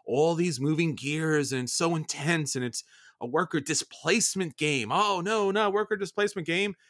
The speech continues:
And you have to feed your people." And it just, the mys-, you know, the mystery and mystique about this game seemed insane, but it's really kind of worth it. It really is that kind of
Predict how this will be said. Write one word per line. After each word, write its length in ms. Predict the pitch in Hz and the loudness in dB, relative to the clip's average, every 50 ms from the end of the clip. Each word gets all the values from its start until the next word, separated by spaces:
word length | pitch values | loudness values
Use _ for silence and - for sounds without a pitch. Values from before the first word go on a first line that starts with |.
| _ _ _ _ _ _ _ _ | _ _ _ _ _ _ _ _
And 120 | - 160 | -2 2
you 60 | 202 | 2
have 80 | 233 233 | 2 2
to 80 | 220 - | 0 -2
feed 360 | - - 185 233 247 185 196 | 0 0 2 2 2 4 2
your 100 | 220 214 | 0 0
people." 640 | - 139 180 233 220 - 202 196 190 180 175 160 143 | 0 0 -2 -2 0 2 2 2 4 4 4 2 2
And 120 | 127 123 - - | 0 -2 -6 -6
it 60 | 131 | -2
just, 340 | 131 175 156 131 - - - _ _ _ _ _ _ _ | -2 -2 -2 -2 -4 -10 -14 _ _ _ _ _ _ _
the 140 | - 147 139 | -4 -2 0
mys-, 320 | 135 131 - - - - _ | 0 2 2 0 -2 -2 _
you 120 | 147 139 135 | -4 -2 0
know, 160 | 135 127 123 | 2 0 0
the 100 | 117 120 | 0 0
mystery 540 | 120 123 160 175 - - - 147 139 123 120 | 0 0 0 0 0 -2 0 0 0 0 0
and 120 | 107 107 | -2 -2
mystique 440 | 107 - - - - 143 156 160 - | -4 -4 -6 -4 0 0 0 0 0
about 280 | 147 120 113 107 - | 0 0 0 0 0
this 180 | - 104 98 - | -2 -6 -6 -4
game 400 | - 117 107 107 104 101 101 95 - _ _ _ _ - | -4 -4 -4 -2 -4 -6 -8 -10 -12 _ _ _ _ -8
seemed 580 | - - - - 143 135 135 131 127 123 123 - | -4 -2 -2 0 0 -2 -2 -4 -4 -8 -6 -6
insane, 960 | - 110 110 107 - - - - - - 185 165 151 113 101 85 67 76 87 - _ _ _ _ _ | -6 -6 -6 -6 -6 -4 -2 0 2 2 2 2 2 0 -2 -4 -10 -14 -18 -20 _ _ _ _ _
but 260 | 117 113 117 143 127 | -20 -4 0 0 2
it's 220 | 117 107 - - 76 71 | 2 0 -2 -4 -10 -14
really 420 | 95 101 101 117 156 185 190 170 | -14 -8 -2 0 2 4 4 2
kind 240 | 160 - 170 170 165 | 0 0 0 0 0
of 80 | 156 131 | 2 2
worth 300 | 135 123 104 - - - | 2 0 0 -2 -6 -12
it. 80 | - - | -12 -8
It 140 | - 110 113 | -6 -2 0
really 300 | 127 135 135 131 131 127 | 0 2 2 2 2 4
is 180 | 127 131 117 113 | 2 2 2 2
that 260 | 120 113 117 - - | 2 2 2 0 -4
kind 380 | - - 131 120 113 113 110 | -8 -6 -4 -2 -2 -2 -2
of 300 | 110 104 101 98 98 98 | -2 -2 -2 -4 -6 -10